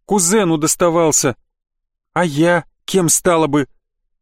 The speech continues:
Свадьба с графом была моим шансом войти в высшее общество, блистать.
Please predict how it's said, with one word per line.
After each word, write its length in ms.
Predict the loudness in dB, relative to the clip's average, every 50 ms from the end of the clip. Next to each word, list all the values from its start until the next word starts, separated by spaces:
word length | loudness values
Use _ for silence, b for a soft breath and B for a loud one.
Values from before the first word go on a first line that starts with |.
| _ _ _ _ _
Свадьба 540 | -6 -4 -4 -2 0 0 -2 0 0 0 -2
с 80 | 0 0
графом 460 | -2 0 0 0 0 0 -2 -2 0
была 180 | 0 0 0
моим 300 | 2 0 0 0 0 0
шансом 580 | 0 0 0 0 0 0 0 0 0 0 0 0
войти 320 | 0 0 -2 -2 -2 -4
в 60 | -4 -2
высшее 420 | -2 -2 0 0 0 0 0 2
общество, 560 | 2 2 0 0 -4 -6 -6 -4 -4 -6 -6 -6 _ _ _ _ _ _ _ -6
блистать. 840 | -2 0 0 2 2 0 0 0 0 0 2 0 0 -4 -8 -16